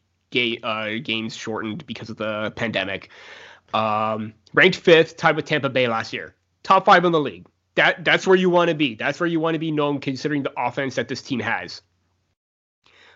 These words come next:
Fourteen for thirty-five for forty percent this year. That, uh, is an absolutely insane rate.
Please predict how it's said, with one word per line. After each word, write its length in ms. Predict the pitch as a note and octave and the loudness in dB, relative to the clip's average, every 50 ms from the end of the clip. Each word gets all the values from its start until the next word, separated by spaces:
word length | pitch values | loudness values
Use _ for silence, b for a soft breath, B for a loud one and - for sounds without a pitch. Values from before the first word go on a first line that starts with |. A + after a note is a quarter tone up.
| b _ - | b _ 2
Fourteen 500 | D#3+ F3 - - - - A3 G3+ G3+ F#3+ | 4 4 4 4 2 0 -2 -2 -2 -2
for 200 | - D#3+ C#3+ B2 | -2 -2 -2 -2
thirty-five 760 | - C#3+ C3+ C#3+ C#3+ C#3+ - - - A#2 A2+ A2+ A2+ A#2 A2+ | 0 0 0 2 2 0 0 -2 -2 -4 -2 -2 -2 -4 -6
for 140 | - G#2+ - | -6 -8 -10
forty 380 | - - - C#3 C3+ C3 B2 | -12 -6 -2 -2 0 0 0
percent 420 | B2 - B2 - - A2+ G#2 G2+ - | -2 -4 -6 -6 -4 -6 -6 -6 -6
this 200 | G#2 F#2 - - | -8 -8 -6 -6
year. 280 | F2 D#2+ D#2 D#2 - b b b b b b b b b b b b b - | -8 -8 -8 -10 -14 b b b b b b b b b b b b b -6
That, 460 | B2 A#2+ C#3+ C#3 D3 F3 F#3 F#3 - - | 0 4 6 8 8 8 6 4 4 4
uh, 280 | D3 D3+ D3 D3 C#3+ - | 6 6 6 4 2 0
is 480 | - C#3 C3+ C3+ C3+ C3+ C3+ C3 - - _ - | -2 -2 -2 0 -2 -2 -4 -6 -10 -12 _ -10
an 120 | A2 - - - | -10 -10 -4 0
absolutely 640 | D3 D3+ D#3 D#3 - - E3 D#3 D3 C#3 C#3 B2 A#2+ | 2 2 2 2 2 0 0 0 0 0 0 0 -2
insane 480 | B2 A#2 - - - A#2 A#2+ A#2 G#2+ | -2 -4 -6 -6 -4 -2 -2 -2 -2
rate. 400 | G2+ G2 G#2 G#2 F2 - - - | -4 -4 -4 -4 -4 -6 -10 -14